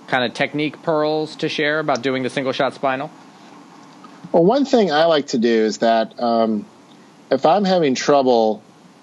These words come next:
Speaker 2: finding the in-, the, the, the intrathecal space, particularly if the patient is obese and there's a lot of subcutaneous tissue to go around, what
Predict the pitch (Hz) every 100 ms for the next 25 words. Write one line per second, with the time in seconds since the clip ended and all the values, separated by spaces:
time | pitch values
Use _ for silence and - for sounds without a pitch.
0 | _ - - 143 143 147 143 135 123 110
1 | 113 113 110 - 127 131 127 113 113 110
2 | 107 101 107 107 101 98 - - - -
3 | - - 127 117 139 135 135 127 117 -
4 | - 110 107 101 - - - - - -
5 | - - - 139 - 185 - 160 135 131
6 | 120 - - 123 117 - - _ _ _
7 | _ 120 - 139 127 - 131 107 - -
8 | - - - 127 113 110 107 98 113 113
9 | 110 - 113 110 104 107 110 113 104 -
10 | 107 107 - 113 104 - 127 - 113 104
11 | 95 101 104 107 110 110 104 - - -
12 | - - 107 101 101 98 98 - - _
13 | - - - - 131